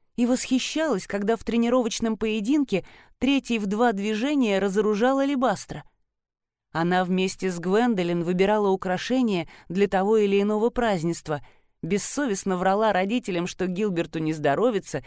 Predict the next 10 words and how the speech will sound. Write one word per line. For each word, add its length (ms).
если 320
он 180
не 80
хотел 400
где-то 340
появляться, 800
и 100
любила, 440
когда 340
Фройтер 580